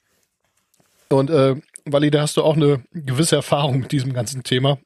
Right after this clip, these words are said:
Und ich möchte auf jeden Fall die Storys vom Wacken Winter Nights hören,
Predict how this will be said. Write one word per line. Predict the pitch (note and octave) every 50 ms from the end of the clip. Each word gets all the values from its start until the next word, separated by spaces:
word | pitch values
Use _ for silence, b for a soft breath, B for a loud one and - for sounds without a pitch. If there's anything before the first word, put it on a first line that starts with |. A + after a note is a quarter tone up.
| _ _ _
Und | D3 C3 C3 B2+ B2+ - D#3
ich | C3 C3+
möchte | C#3+ C#3+ E3 - E3 D3+
auf | C#3 -
jeden | D3+ D#3 D#3+ F#3
Fall | - - D#3+ D3 D#3 D#3 D#3+
die | D#3 C3 C3+ D3+ D3+
Storys | - - - D#3 D3 D#3+ D#3 -
vom | - - D3+ C3+ B2
Wacken | D3 C#3+ _ D#3+ C#3 A#2
Winter | C#3+ D#3+ D3+ D3 B2+
Nights | A#2+ B2 A#2+ B2 - -
hören, | - B2+ A#2+ B2 B2+ C#3+